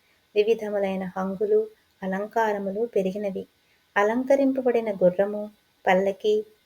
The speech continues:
రథము, పాత్రలు, వెండి సామానులు, బాల్టీలు, వంట పాత్రలు, పటములు, నిలువుటద్దములు మొదలగునవి బహుకరింపబడెను. ఉత్సవమునకు ఏనుగులు కూడా వచ్చెను. ఇవన్నీ ఎంత హెచ్చినప్పటికీ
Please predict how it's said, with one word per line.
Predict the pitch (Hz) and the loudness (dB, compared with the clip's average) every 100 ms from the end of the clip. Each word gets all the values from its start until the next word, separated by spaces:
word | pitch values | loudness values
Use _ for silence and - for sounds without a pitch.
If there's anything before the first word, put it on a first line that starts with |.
| - | -4
రథము, | 190 190 196 196 202 - _ _ 214 | -2 -2 -4 -4 -8 -12 _ _ -8
పాత్రలు, | 196 196 - 208 202 202 - _ _ | -6 -6 0 2 2 -2 -8 _ _
వెండి | 190 202 247 | 0 0 0
సామానులు, | 247 220 202 196 190 190 196 196 _ _ - | -2 -2 -2 -4 -4 -4 -4 -8 _ _ -2
బాల్టీలు, | 185 190 226 240 220 196 202 - _ _ - | 0 0 0 0 2 0 -4 -10 _ _ -4
వంట | 190 190 247 | -4 -2 -4
పాత్రలు, | 240 208 - 202 202 202 - _ _ - | -2 -4 -4 -2 -2 -4 -10 _ _ -10
పటములు, | 185 220 220 208 202 208 _ _ - | 0 0 0 -2 -4 -6 _ _ -10
నిలువుటద్దములు | 202 208 247 247 190 208 202 202 208 202 - | -6 0 2 2 0 -4 -6 -4 -6 -10 -8
మొదలగునవి | 190 196 202 196 190 311 320 _ _ _ - | -6 -4 -4 -4 -2 -2 -2 _ _ _ -2
బహుకరింపబడెను. | 208 214 220 214 196 262 240 180 180 175 _ _ _ _ | -2 2 0 2 0 4 6 6 2 -2 _ _ _ _
ఉత్సవమునకు | 214 214 - 254 262 247 233 214 208 214 - _ 208 | -12 -10 -8 -4 -4 -4 -8 -10 -10 -10 -16 _ 0
ఏనుగులు | 208 214 202 202 | 0 0 -4 -6
కూడా | 196 190 190 262 | -6 -4 -2 -2
వచ్చెను. | 262 254 196 196 - _ _ - | -2 -4 -6 -8 -12 _ _ -8
ఇవన్నీ | 226 208 196 208 240 233 | -4 -2 -4 -2 -2 -2
ఎంత | 196 - | -4 -8
హెచ్చినప్పటికీ | 214 190 - 214 214 208 202 - 277 285 | -8 -8 -8 -10 -8 -8 -6 -4 -2 -2